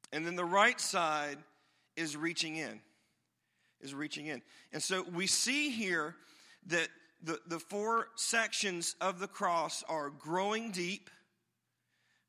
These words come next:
growing up, reaching out, and reaching in. If you are missing one of these sections of the cross, you don't have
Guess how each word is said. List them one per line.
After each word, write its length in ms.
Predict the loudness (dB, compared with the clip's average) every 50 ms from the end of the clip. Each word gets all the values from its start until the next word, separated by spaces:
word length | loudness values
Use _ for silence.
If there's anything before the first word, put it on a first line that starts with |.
| _ -20 -16
growing 560 | -10 -2 0 2 4 4 4 2 2 2 4
up, 420 | 4 6 6 4 4 2 -2 -8 -18 -20 -20 _ _ _ _ _ _ _ _ _ _ _ _ _ _ -16
reaching 580 | -8 0 2 2 4 4 4 4 4 6 6
out, 600 | 8 8 8 8 6 4 2 0 -4 -6 -8 -8 -10 -14 _ _ _ _ _ _ _ _ _ _ _ _ _ -2
and 500 | 0 2 2 2 0 -2 -2 -4 -8 -10 -12 _ _ _ _ _ _ _ _ _ _ _ _ _ -8
reaching 400 | -4 -2 0 2 2 2 2 2 0
in. 220 | 0 -2 -4 -6 -12 -20 _ _ _ _ _ _ _ _ _ _ _ _ _ _ _ _ _ _ _ _ _ _ _ _ _ _ _ _ _ -2
If 180 | -2 0 2
you 140 | 4 4 6
are 100 | 6 4
missing 760 | 4 2 4 4 4 4 4 2 0 0 0 -2 -2 -6 -8 -12 _ _ _ _ _ _ _ _ _ _ -6
one 300 | 0 2 4 4 4 4 2
of 140 | 0 0
these 180 | -2 -2 -2 -2
sections 880 | 0 0 2 2 0 0 -2 -4 -4 -4 -4 -4 -6 -8 -8 -10 -6 -2
of 200 | -2 -2 -2 -2
the 80 | -6 -10
cross, 760 | -8 0 2 4 4 4 4 2 0 -2 -4 -6 -8 -8 -10 -8
you 180 | -4 -4 -4 -2
don't 540 | 2 4 6 6 6 6 4 2 -2 -4 0
have 520 | 4 8 8 8 8 6 4 2 0 -2